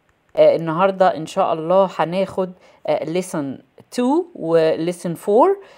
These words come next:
آه، بس في الأول هنراجع على lesson one and three، آه، بالقطعة دي ونتابع فيها صديقنا وهو بيقدم لنا أسرته.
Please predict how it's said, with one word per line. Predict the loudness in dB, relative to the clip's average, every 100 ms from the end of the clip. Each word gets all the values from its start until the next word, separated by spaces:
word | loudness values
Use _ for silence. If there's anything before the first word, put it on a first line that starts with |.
| -20 -2
آه، | 4 6 6 6 2 2
بس | 0 0 -2
في | -4
الأول | 2 4 4 4 2
هنراجع | 2 4 4 4 4
على | 4 0 -2
lesson | -4
one | -2 0 0 -4
and | -6
three، | -4 -2 -2 -6 -20 -10 -2
آه، | 0
بالقطعة | 0 -2 0 -2 2 0
دي | 0 -2 -2 0
ونتابع | 0 0 2 2 4 2
فيها | -2 -2 -2
صديقنا | -2 -2 -2 0 4
وهو | 6 6 4
بيقدم | 2 0 -2 -2 -2 -4 -2
لنا | -2 0 0 -2
أسرته. | -6 -6 -6 -8